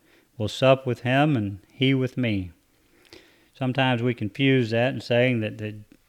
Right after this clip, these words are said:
Jesus is standing outside knocking on the door of our heart, and there's a lock on the inside, and we have to unlock that to let him in.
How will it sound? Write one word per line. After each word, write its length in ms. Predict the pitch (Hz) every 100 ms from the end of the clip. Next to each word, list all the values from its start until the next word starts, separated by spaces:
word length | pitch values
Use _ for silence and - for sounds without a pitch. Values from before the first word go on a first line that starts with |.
| _
Jesus 460 | - 127 135 131 -
is 140 | 104
standing 460 | - 123 135 127 123
outside 560 | 123 117 127 127 131
knocking 420 | 117 120 123 123 117
on 140 | 110
the 60 | 104
door 280 | 113 123
of 100 | 117
our 180 | 104 98
heart, 440 | - 127 175 - - _ _ _ _ _ _ _ _ _ _
and 140 | 110 101
there's 140 | 98
a 40 |
lock 380 | 101 123 147 139
on 100 | 131
the 140 | 127 131
inside, 640 | 131 - 143 160 175 160
and 180 | 127 131
we 120 | 143
have 240 | 131 131
to 120 | 135 127
unlock 520 | 120 120 123 120 -
that 280 | 113 110 -
to 100 | 104
let 300 | 110 120 131
him 300 | 120 117 113
in. 380 | 117 101 92